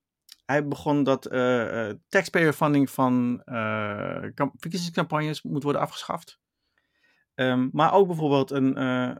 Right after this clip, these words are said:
een lifetime ban on lobbying, eh, voor ex-congresleden.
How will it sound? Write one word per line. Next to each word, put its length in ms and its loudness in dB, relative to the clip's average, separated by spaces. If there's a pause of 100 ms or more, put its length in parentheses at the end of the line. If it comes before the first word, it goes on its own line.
een 140 -2
lifetime 480 2
ban 260 2
on 140 2
lobbying, 600 -2 (800)
eh, 200 -2
voor 280 2
ex-congresleden. 920 -4